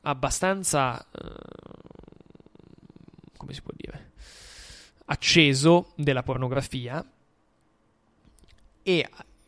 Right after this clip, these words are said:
appunto le prime ipotesi, in un-, a un'analisi del, del contenuto del suo computer, si, si pensava che Chiara avesse trovato delle immagini pedopornografiche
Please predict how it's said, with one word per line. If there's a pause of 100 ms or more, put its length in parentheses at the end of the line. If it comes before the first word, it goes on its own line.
(500)
appunto
le
prime
ipotesi,
in
un-,
a
un'analisi
del,
del
contenuto
del
suo
computer, (340)
si,
si
pensava
che (240)
Chiara
avesse
trovato
delle
immagini
pedopornografiche